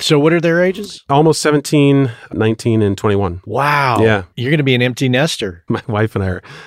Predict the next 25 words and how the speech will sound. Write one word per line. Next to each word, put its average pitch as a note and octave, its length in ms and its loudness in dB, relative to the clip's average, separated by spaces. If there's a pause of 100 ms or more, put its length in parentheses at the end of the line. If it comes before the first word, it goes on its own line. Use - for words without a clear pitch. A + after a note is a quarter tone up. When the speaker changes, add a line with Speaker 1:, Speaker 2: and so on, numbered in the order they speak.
(100)
Speaker 2:
uh, E2 380 -10
ecstatic G#2+ 480 -2
about E2+ 260 -8
it. - 140 -14
Yeah. F2+ 240 -4 (140)
We're, G#2 160 0
<laughs> F#3+ 1200 0
we, B2+ 160 2 (100)
we B2 80 2
love C#3+ 280 2
them E3+ 100 4
to D#3 80 4
death C3+ 320 2
and C#3 80 2
we A2+ 80 2
can't B2 200 0
wait A#2+ 140 2
for - 80 -4
them A2 140 2
to A2 80 2
start G#2 200 0
their G#2+ 120 0
lives. F#2+ 400 0
We're B2+ 260 2
so F3+ 640 2